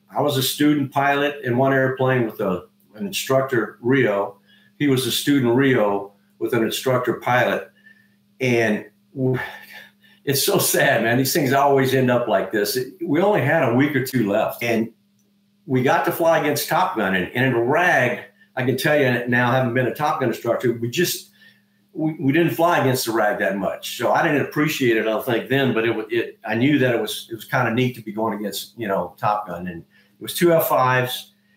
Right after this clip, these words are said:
And, uh, unbeknownst to me, in the first two engagements, Tim was having some tunnel vision issues. We found out about this when, when we did the investigation, had to do our write-ups, et cetera, et cetera.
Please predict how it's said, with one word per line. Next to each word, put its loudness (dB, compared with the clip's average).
And, 2
uh, 2
unbeknownst 2
to 0
me, 2
in -4
the -2
first 0
two 4
engagements, 0
Tim 2
was 0
having 2
some -2
tunnel 2
vision 0
issues. -4
We -16
found -2
out 2
about -2
this -2
when, -6
when -2
we -2
did 0
the -4
investigation, -4
had -4
to -18
do -4
our 0
write-ups, -2
et -14
cetera, -2
et -8
cetera. -2